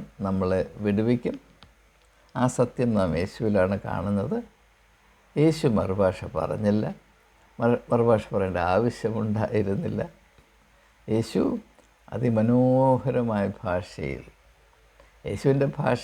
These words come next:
നാവ് കൊണ്ട് മാത്രമല്ലെന്ന് നമുക്കറിയാം, യേശുവിൻ്റെ വ്യക്തിത്വത്തിൻ്റെ ആകത്തുകയിൽ നിന്നാണ് യേശു സംസാരിച്ചത്. അങ്ങനെ സംസാരിക്കാൻ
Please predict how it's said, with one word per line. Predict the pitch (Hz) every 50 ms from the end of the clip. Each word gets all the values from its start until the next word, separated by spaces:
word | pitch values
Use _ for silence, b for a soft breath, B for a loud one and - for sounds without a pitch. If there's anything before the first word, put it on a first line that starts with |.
| - 135
നാവ് | 135 127 120 104 107 107 104 104 113
കൊണ്ട് | 127 127 123 123 135
മാത്രമല്ലെന്ന് | 127 120 117 117 - - 117 110 110 113 113 110
നമുക്കറിയാം, | 110 104 - 107 101 87 - - - - - _ _ _ _ _ _ _ _ _ _ _ _ _ _ -
യേശുവിൻ്റെ | 101 107 - - 123 113 113 110
വ്യക്തിത്വത്തിൻ്റെ | 104 110 107 104 - - - 143 135 - - 135 - - - 127 160 - 120 - - - -
ആകത്തുകയിൽ | 113 107 110 120 131 135 147 151 151 - - - 156 117 - 127 131 135 127 135 -
നിന്നാണ് | 127 117 120 117 107 107 107 101 95 - - -
യേശു | 98 104 104 - - 107
സംസാരിച്ചത്. | 104 - 95 101 98 - 107 95 92 80 85 - - - - - - - -
അങ്ങനെ | - - - - - 135 156 151 151 135
സംസാരിക്കാൻ | - 131 120 120 - 131 127 131 135 135 123 - 135